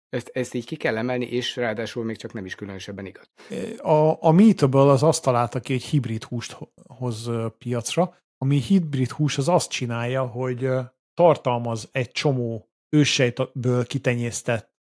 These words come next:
Speaker 2: re-, tehát rendes tenyésztett húst, és tartalmaz egy csomó vegetáriánus, ö,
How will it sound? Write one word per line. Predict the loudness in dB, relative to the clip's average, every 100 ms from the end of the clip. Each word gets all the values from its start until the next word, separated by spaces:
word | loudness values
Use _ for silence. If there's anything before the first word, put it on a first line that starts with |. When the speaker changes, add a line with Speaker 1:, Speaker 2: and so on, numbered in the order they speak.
| _
Speaker 2:
re-, | -4 0
tehát | -2 2
rendes | 2 2 0
tenyésztett | 0 0 0 -2 -2
húst, | 0 2 2 2 -10 _ _
és | -6 2
tartalmaz | 4 4 4 0 2
egy | 0
csomó | -2 -4 -4 -4
vegetáriánus, | -4 -4 -4 -4 -4 -4 -6 -8 -8 -10 -8
ö, | -6